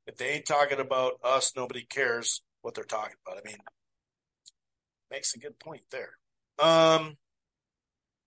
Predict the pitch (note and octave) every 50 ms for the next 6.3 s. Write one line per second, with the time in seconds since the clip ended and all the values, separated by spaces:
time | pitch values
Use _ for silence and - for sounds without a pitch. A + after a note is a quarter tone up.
0 | _ _ _ _ _ _ _ _ _ _ - - - _ _ _ _ _ _ _
1 | _ _ _ _ _ _ _ _ _ _ _ _ _ _ _ _ _ _ _ -
2 | D#3 D3+ - - C#3+ C#3 C3+ - D3 E3 D#3+ - D3 C#3+ - - C3+ C3 B2+ A#2+
3 | A#2 C3+ C#3 C#3 - - - - _ - A#2+ B2+ - - - - A#2 A2 G#2 -
4 | - - - - - - _ _ _ _ _ _ _ _ _ _ _ _ _ _
5 | _ _ _ _ _ _ - F#2+ - - - - - - - _ - A2+ A2+ -
6 | - C3+ B2+ - - -